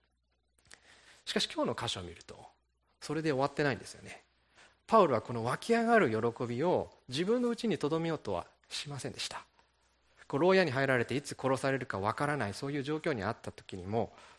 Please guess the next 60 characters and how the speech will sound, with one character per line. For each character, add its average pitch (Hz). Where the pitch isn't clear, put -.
パ 165
ウ 131
ロ 95
は 98
自 123
分 147
の 139
よ 135
ろ-、 135
心 -
か 113
ら 101
あ 131
ふ 135
れ 185
る 107
喜 113
び 110
を、 113
そ -
れ 127
を 110
ピ -
リ 262
ピ -
の 160
教 127
会 120
の 117
人 113
た 110
ち -
に 104
シ -
ェ 127
ア -
し -
よ 98
う -
と -
し -
た -
ん 98
で -
す -
ね。 107
自 131
分 180
の 165
喜 156
び 147
を 127
人 -
の 160
喜 156
び 151
の 147
た 135
め 135
に 107